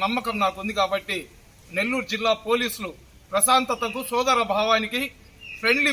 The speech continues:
పోలీస్కి నిదర్శనం. కాబట్టి ఖచ్చితంగా ఆ అఘోరి మీద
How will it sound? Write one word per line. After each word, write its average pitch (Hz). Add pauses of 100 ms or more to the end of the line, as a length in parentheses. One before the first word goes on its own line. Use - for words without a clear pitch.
పోలీస్కి 247
నిదర్శనం. 240
కాబట్టి 202
ఖచ్చితంగా 254 (560)
ఆ 190 (120)
అఘోరి 247
మీద 208